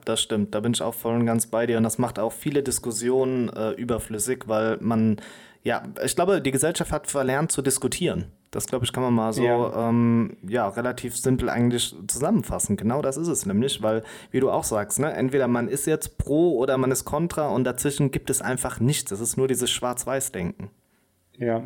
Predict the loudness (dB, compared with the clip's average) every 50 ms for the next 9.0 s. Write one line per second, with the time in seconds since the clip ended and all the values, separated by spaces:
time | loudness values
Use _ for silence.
0 | -8 -8 -6 -4 -4 -2 -4 -4 -4 -6 -8 -8 -8 -10 -6 -4 -4 -4 -4 -6
1 | -4 -4 -4 -6 -6 -12 -18 -20 -20 -20 -20 -20 _ -2 0 0 2 2 2 2
2 | 2 2 2 2 2 2 0 -4 -4 -2 -2 -2 -2 -2 0 0 0 0 -2 -4
3 | -4 -6 -2 -2 0 0 0 0 0 0 0 0 0 0 -2 -2 0 0 0 0
4 | 0 -2 -4 -6 -6 -6 -6 -6 -2 -2 -2 -2 -2 -2 -2 0 0 0 0 -2
5 | -4 -4 -2 -2 -2 -2 -4 -4 -2 -2 -2 -2 -2 -4 -4 -4 -8 -8 -8 -6
6 | -6 -6 -6 -6 -8 -8 -10 -10 -10 -6 -6 -6 -6 -4 -6 -6 -6 -8 -10 -10
7 | -14 -6 -2 0 0 0 0 -2 -2 -2 -2 -2 -4 -6 -4 -2 -2 0 0 0
8 | 0 2 2 2 2 0 -4 -6 -8 -6 -2 -2 0 0 0 -2 -2 -4 -8